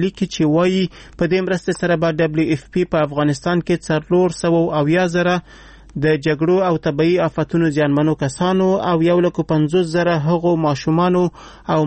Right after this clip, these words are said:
میندو ته چې په خوارځواکۍ اخته شوي دي، خوراکي او بشري مرستې ورسوي. په افغانستان کې د اروپایي ټولنې د بشري پروګرامونو مشر لویجی پندولفي ویلي چې د افغانستان ډیر هغه وګړي چې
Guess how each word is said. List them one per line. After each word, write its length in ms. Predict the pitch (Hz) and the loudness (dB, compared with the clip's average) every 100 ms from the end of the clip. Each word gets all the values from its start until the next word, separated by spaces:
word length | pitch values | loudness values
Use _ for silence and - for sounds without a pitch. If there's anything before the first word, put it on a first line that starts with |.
| 160 | 0
میندو 320 | 185 185 175 | 0 0 -2
ته 160 | 180 | -2
چې 120 | 170 165 | -2 -2
په 40 | 156 - | -4 -2
خوارځواکۍ 640 | 147 139 139 135 - 175 135 | -2 0 0 -2 0 0 0
اخته 240 | 147 - 147 | -2 -4 -2
شوي 260 | 196 196 175 | -2 0 0
دي، 100 | 185 | 0
خوراکي 540 | 180 - 139 135 - 190 196 | -2 -2 0 -2 -2 0 2
او 100 | 156 131 | 0 0
بشري 320 | 120 147 160 | -2 -2 0
مرستې 540 | 151 175 170 - 139 123 | 2 0 -2 -2 -2 0
ورسوي. 520 | 127 131 - 143 143 151 - - - - | 0 -2 -2 0 0 -2 -4 -20 -18 -4
په 140 | 180 190 | 0 0
افغانستان 560 | 185 196 196 - 202 185 | 0 -2 -2 -2 -2 0
کې 160 | 190 | 0
د 40 | 180 175 | 2 2
اروپایي 340 | 165 170 170 165 | 2 0 -2 0
ټولنې 400 | 165 165 165 151 | 0 2 0 0
د 100 | 147 | -2
بشري 300 | 135 156 156 | -2 -2 -2
پروګرامونو 500 | 151 147 147 147 160 151 | -2 0 0 2 2 2
مشر 400 | 170 - 185 175 - - - - | 0 0 -2 -4 -8 -20 -8 -2
لویجی 460 | 156 196 165 180 180 180 | 0 0 0 -2 0 -2
پندولفي 580 | 160 151 180 175 - 180 | -2 0 -2 -2 -2 0
ویلي 400 | 170 151 180 196 | 2 2 0 -2
چې 280 | - 196 185 | -4 -2 0
د 160 | 175 | 0
افغانستان 640 | 170 165 160 - 175 175 165 151 | -2 -2 -2 -2 -2 0 0 2
ډیر 180 | 175 175 139 | 0 0 -2
هغه 240 | 170 175 165 | -2 0 0
وګړي 320 | 156 160 160 | 0 0 -2
چې 80 | - | -2